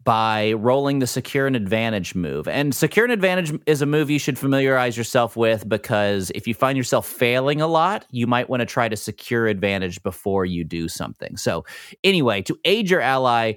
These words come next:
when you secure an advantage and direct support of an ally and score a hit, they, instead of you, take the benefits of the move. So secure an advantage is when you assess a situation, make preparations, or attempt to gain leverage,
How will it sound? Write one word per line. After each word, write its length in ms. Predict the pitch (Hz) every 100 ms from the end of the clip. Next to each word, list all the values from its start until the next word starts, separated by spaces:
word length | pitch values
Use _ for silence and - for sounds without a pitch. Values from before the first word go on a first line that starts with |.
| - -
when 160 | 123
you 100 | 127
secure 480 | 117 120 - 175 185
an 60 | 180
advantage 500 | 147 147 143 143 -
and 120 | 127 117
direct 460 | 104 110 127 - _
support 520 | - 104 - 117 139 -
of 120 | 147
an 80 | 113
ally 520 | 160 170 175 185 220 - - -
and 140 | -
score 420 | - - 127 120 107
a 120 | 85
hit, 540 | - 196 160 - - - _ _ -
they, 460 | 127 123 120 131
instead 500 | 117 107 - 185 214
of 140 | 185 117
you, 260 | 95 85
take 280 | - 123 -
the 80 | 107
benefits 580 | 85 135 127 131 120 -
of 160 | 113 95
the 80 | 98
move. 560 | 92 92 101 90 65 - -
So 220 | - 104
secure 360 | - 113 180
an 60 | 196
advantage 380 | 165 135 131 110
is 140 | 110
when 140 | 113 117
you 100 | 110
assess 420 | - 175 170 -
a 60 | -
situation, 800 | - 123 113 113 101 104 98 131 - - -
make 320 | 131 156 -
preparations, 1040 | - 127 113 107 127 - 87 85 95 113 - - _
or 160 | 120 117
attempt 460 | 104 - 156 - -
to 100 | 123
gain 240 | 123 120
leverage, 720 | 107 127 113 95 85 80 92